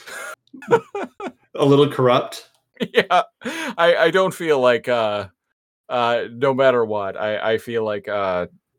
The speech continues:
Speaker 1: Quick Strike is not, uh, is, is not getting a not guilty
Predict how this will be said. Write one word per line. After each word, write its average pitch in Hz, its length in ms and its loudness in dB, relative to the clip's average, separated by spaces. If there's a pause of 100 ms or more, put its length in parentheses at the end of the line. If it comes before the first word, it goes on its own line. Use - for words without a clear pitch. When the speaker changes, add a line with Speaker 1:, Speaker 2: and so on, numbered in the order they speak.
(180)
Speaker 1:
Quick - 260 -4
Strike 98 380 -4
is 92 160 -8
not, 95 340 -6
uh, 90 300 -4
is, 101 200 -14 (140)
is 104 180 -8
not 110 160 -4
getting 101 220 -2
a 92 60 -6
not 90 340 -4
guilty 87 640 -8